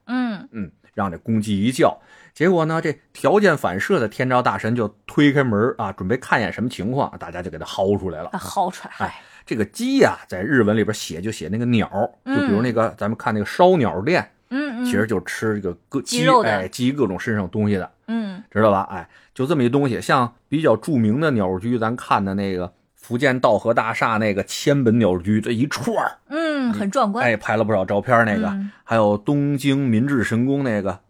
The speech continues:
Speaker 2: 啊，神明鸟居，特大那个，巨大。
Speaker 1: 嗯，嗯。
Speaker 2: 啊，老大老大了。还有在水里边那箱根的平和鸟居，那都是比较著名的鸟居嘛。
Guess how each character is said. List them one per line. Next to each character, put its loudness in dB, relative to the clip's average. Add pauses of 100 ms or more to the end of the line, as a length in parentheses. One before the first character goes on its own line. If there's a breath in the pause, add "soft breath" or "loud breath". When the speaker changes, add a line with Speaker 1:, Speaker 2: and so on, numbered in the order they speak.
Speaker 2:
啊， -10
神 -6
明 2
鸟 -2
居， -2 (240)
特 -12
大 0
那 -10
个， -10
巨 -4
大。 0 (280)
Speaker 1:
嗯， -8
嗯。 -8
Speaker 2:
啊， -8
老 -6
大 0
老 -4
大 -2
了。 -8
还 0
有 4
在 2
水 0
里 4
边 -2
那 -2
箱 -4
根 2
的 2
平 -4
和 0
鸟 -2
居， -4
那 -2
都 -2
是 0
比 -8
较 0
著 -4
名 -2
的 -2
鸟 -4
居 -2
嘛。 -4